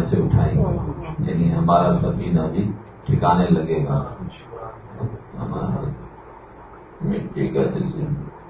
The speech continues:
سوارت ہوئے گا ایک دن۔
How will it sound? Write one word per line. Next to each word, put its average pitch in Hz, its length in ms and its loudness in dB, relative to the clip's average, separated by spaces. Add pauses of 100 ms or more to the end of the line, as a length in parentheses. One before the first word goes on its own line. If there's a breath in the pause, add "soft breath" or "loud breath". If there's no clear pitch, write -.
(960)
سوارت - 520 4
ہوئے 67 300 6
گا - 60 0
ایک - 280 0
دن۔ - 220 -2